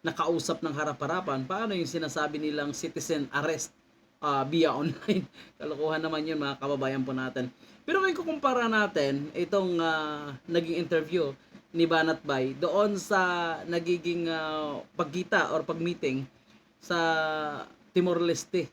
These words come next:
ni, ah, dating Senator Pacquiao, ah, at itong si Teves, so mas matindi pa nga, di ba? Yung, ah, kay, ah, dat-, kay Manny Pacquiao at kay Teves, mga kababayan po natin, kasi nagkikita sila, nag-uusap, nag-iakapan, nag-akbayan.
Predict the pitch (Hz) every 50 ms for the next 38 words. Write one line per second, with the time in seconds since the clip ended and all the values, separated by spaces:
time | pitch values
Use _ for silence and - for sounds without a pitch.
0 | _ _ - 175 175 170 165 165 156 156 151 147 151 170 175 180 - 175 165 -
1 | 175 165 160 156 143 160 156 151 - - - - - - 180 170 165 160 165 180
2 | - - - - - 160 151 160 185 185 - - - - - - _ _ _ -
3 | 175 165 - 175 165 - 185 175 175 - - 180 175 170 170 165 160 - 165 160
4 | 151 143 139 131 135 - - - - - - - 269 330 339 - 302 302 277 233
5 | 240 233 214 214 220 202 - - 156 196 233 202 135 131 - - - - 175 175
6 | 165 170 170 185 190 - - _ _ _ _ - 185 196 208 208 202 196 190 185
7 | 185 180 185 180 175 - 185 180 175 175 175 170 165 165 160 160 156 151 147 -
8 | 156 - - - - _ - 156 156 156 156 - - - 170 170 170 170 170 175
9 | 170 - - - 214 226 208 143 135 151 - - _ _ _ _ _ _ - 180
10 | 175 - 208 190 196 185 175 170 214 208 208 190 180 180 180 185 185 175 185 185
11 | 185 180 185 190 202 220 - 381 392 370 339 - 359 320 269 240 285 262 - -
12 | - - - - - 370 392 302 277 254 240 240 254 254 262 254 359 349 - 254
13 | 233 214 226 226 220 208 214 220 262 240 220 190 - - - 151 160 196 247 233
14 | 180 151